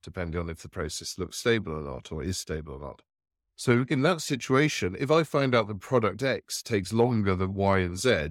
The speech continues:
but Y and Z take about the same time, I'm thinking straight away, product X is having to follow a different process.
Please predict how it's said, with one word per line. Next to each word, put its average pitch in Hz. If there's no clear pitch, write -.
but 101
Y 110
and 101
Z 95
take -
about 95
the 90
same 87
time, 95
I'm 113
thinking 151
straight 113
away, 110
product 131
X -
is -
having 117
to 123
follow 90
a 110
different 95
process. 131